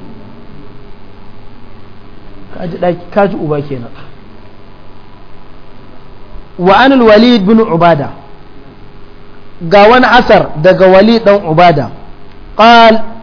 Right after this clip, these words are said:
Walid dan Ubada yake cewa, "Dakhaltu ala abi wa huwa marid."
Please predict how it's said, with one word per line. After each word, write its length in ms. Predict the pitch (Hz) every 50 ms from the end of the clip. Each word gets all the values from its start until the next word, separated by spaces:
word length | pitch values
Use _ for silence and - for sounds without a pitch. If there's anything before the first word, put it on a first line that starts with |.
| - -
Walid 320 | 160 165 190 202 233 247 220
dan 160 | 226 226 214
Ubada 320 | 214 196 208 208 202 196 190
yake 220 | 190 151 175 165
cewa, 320 | - - 170 151 120 107 - - - - - - - - - - - - - - - - -
"Dakhaltu 580 | 151 175 190 185 - 247 262 269 233 - 226 214
ala 340 | 190 185 185 190 185 190 190
abi 240 | 180 - 151 143 143 135 - - 151
wa 120 | 156 160
huwa 180 | 160 185 180 165
marid." 320 | 156 156 160 175 165